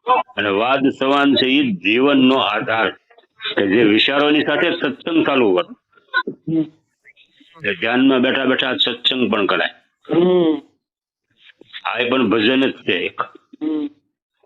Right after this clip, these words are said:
Speaker 1: એવું નથી વિચાર હાવ બંધ જ કરી દેવા. ન થાય તો આપણે સત્સંગમાં ચડી જવાનું. કોનો? આપણે તો આપણે સંયમ ઉપર અધિકાર પ્રાપ્ત
Speaker 2: હમ.
Speaker 1: કરવાનો.
Speaker 2: હમ.
Speaker 1: આપણે તો આપણને જીતવાના છે.
Speaker 2: હમ.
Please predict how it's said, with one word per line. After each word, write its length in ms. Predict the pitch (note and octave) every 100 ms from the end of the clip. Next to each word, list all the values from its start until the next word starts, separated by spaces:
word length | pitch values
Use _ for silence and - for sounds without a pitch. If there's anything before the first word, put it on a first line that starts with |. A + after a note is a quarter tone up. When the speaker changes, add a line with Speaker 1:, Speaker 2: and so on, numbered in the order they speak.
| _ _ -
Speaker 1:
એવું 240 | G#2+ A#2+
નથી 200 | D3 D3
વિચાર 300 | C3+ B2 C3
હાવ 160 | B2 A#2+
બંધ 180 | A2+ A#2+
જ 100 | A2+
કરી 260 | A2 A2
દેવા. 220 | G2 G#2+ G#2+
ન 200 | C3 B2+
થાય 200 | A#2+ A2+
તો 80 |
આપણે 400 | A#2 A#2+ C3+ C3+ C#3 - -
સત્સંગમાં 460 | D3 - F#3+ F#3 E3+
ચડી 220 | C#3 C3
જવાનું. 380 | A2+ G#2+ G#2 G#2 _ _ _ _ - _ _ -
કોનો? 280 | G#2+ B2+ A#2
આપણે 360 | F#2 G#2+ B2
તો 100 | C3
આપણે 320 | C#3+ A2+ A#2 B2
સંયમ 420 | - A#2+ C#3 D#3
ઉપર 220 | C3+ C#3+
અધિકાર 380 | A2 A#2+ A#2+ A#2+
પ્રાપ્ત 440 | - - G#2 -
Speaker 2:
હમ. 100 | C#3+
Speaker 1:
કરવાનો. 340 | F3 - - D#3+ - _ _ _ _ D3
Speaker 2:
હમ. 480 | F3+ F#3 E3 C#3 B2+ -
Speaker 1:
આપણે 320 | F#2+ - C3+
તો 80 | C3+
આપણને 540 | A2 G#2+ C#3+ D#3+ D3+
જીતવાના 460 | A#2+ A#2+ A2+ G2 E2+
છે. 240 | - E2+ _ _ _ _ - C#3
Speaker 2:
હમ. 440 | D3 D#3+ C#3+